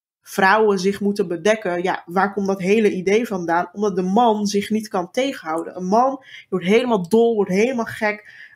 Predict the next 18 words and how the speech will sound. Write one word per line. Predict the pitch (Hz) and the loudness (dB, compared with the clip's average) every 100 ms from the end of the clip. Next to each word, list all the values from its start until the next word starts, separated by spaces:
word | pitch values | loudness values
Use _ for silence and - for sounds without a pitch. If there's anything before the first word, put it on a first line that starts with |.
| _ | _
als | 202 202 - | 0 0 2
hij | 202 196 _ _ _ | 2 0 _ _ _
een, | - 185 175 170 | -4 -2 -2 -4
een, | 175 170 180 | -4 -2 -4
een | 180 | -4
sexy | - 208 208 - 190 | -2 -2 -2 -6 -6
vrouw | - 180 208 214 | 0 2 4 2
ziet. | 208 208 208 _ _ - | 0 -2 -6 _ _ -8
Want | 170 | 0
dan | 190 202 | 2 2
kan | 196 | 2
hij | 190 | 0
zijn | 185 175 | 0 0
handen | 202 214 196 | 2 2 2
niet | 208 208 | 0 -2
thuis | 156 127 - | -4 -4 -4
houden. | 165 175 180 | 0 0 -2
Of, | - | -6